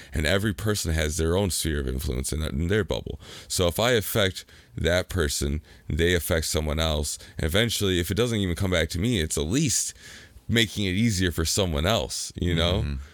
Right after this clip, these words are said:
Speaker 1: So that's why I, one of the reasons I do good things, also, I was just taught to be a good person by my mother and father, and that, you know, those morals and, and beliefs are kinda ingrained into me. But, like, the way I rationalize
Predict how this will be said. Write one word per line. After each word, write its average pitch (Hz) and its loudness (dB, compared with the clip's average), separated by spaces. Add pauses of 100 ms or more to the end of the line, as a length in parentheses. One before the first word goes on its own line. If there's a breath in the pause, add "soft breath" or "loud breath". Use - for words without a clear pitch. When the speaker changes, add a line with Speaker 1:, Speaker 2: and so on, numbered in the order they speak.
(120)
Speaker 1:
So - 0
that's 123 2
why 92 4
I, 98 2 (120)
one 110 0
of 104 2
the 98 2
reasons 87 2
I 92 4
do 87 0
good 76 0
things, 80 0
also, 104 2
I 82 2
was 82 0
just 76 -4
taught - -2
to 78 -6
be 80 2
a 76 0
good 76 -4
person 78 -2 (220 loud breath)
by - -2
my 73 0
mother 73 0
and 71 -2
father, 76 -2 (280 loud breath)
and 76 0
that, 65 -2 (100)
you 85 2
know, 71 0
those 73 0
morals 76 0
and, 73 -2 (320 loud breath)
and 82 0
beliefs 73 0
are 62 0
kinda 76 -2
ingrained 80 0
into 71 -2
me. 73 0 (560 loud breath)
But, 95 4
like, 82 0 (540 soft breath)
the 82 0
way 90 4
I 87 4
rationalize 82 0